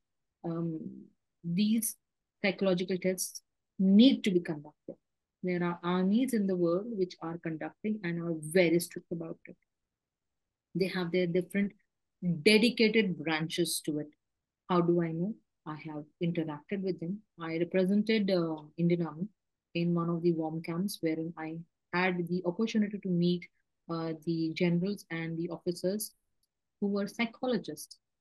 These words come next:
who had come to represent their company, and they've spoken about it.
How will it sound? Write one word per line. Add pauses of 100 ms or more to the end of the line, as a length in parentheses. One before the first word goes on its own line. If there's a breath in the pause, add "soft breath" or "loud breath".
(140)
who
had
come
to
represent
their
company, (320)
and
they've
spoken
about
it.